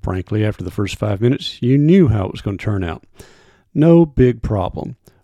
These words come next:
While a victory would have been awesome for the Bulldogs and not just locked them into the N C double A tournament, but given them a pretty good seeding in the process, the fact remains that barring the most unthinkable, Coach Chris Jans' teams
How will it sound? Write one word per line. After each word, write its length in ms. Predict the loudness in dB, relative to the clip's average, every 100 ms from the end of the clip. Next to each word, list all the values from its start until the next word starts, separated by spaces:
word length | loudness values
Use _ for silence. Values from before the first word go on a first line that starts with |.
| -4
While 240 | -2 0
a 60 | 0
victory 360 | -2 0 2
would 120 | 2
have 40 | 2
been 140 | 0
awesome 420 | 0 0 0 0
for 100 | 0
the 60 | 0
Bulldogs 640 | 4 2 4 2 -2 -4
and 260 | -2 -2 -2
not 260 | -2 -4
just 280 | -6 -8 -4
locked 260 | -4 -4 -4
them 140 | -2
into 160 | -2 -2
the 60 |
N 80 | -4
C 80 | -6
double 160 | -6 -6
A 60 |
tournament, 340 | 0 2 2 -2
but 120 | -8
given 240 | -6 -4 -4
them 100 | -4
a 80 |
pretty 220 | -4 -4 -2
good 160 | -4
seeding 220 | -2 -2
in 40 | -2
the 60 |
process, 580 | -4 -4 -2 0 0 0 -8 -20 -20 -20 _
the 80 | -10
fact 320 | 0 0 2
remains 440 | 2 4 4 2
that 180 | -2 -2
barring 340 | 2 4 4 2
the 260 | -2 -4 -10 _ _
most 420 | -4 4 4 4 -2
unthinkable, 840 | 0 0 0 0 0 -2 -4 -6 _ _ _ -20 _ _ _ _ _ -2
Coach 200 | -2 0
Chris 200 | 0 0
Jans' 340 | 2 2 2
teams 400 | 0 2 2 -2